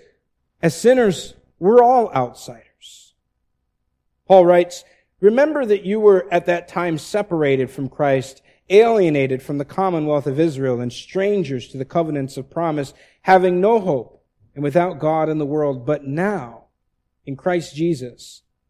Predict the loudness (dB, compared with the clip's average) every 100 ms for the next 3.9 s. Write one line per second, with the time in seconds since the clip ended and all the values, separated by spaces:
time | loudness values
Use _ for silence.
0 | _ -4 -2 0 -2 -2 0 0 0 -6
1 | -2 -2 0 -4 -2 -2 -6 -8 -18 _
2 | _ _ _ _ _ _ -6 -2 0 0
3 | 0 -2 -4 -4 -2 -2 -6 -12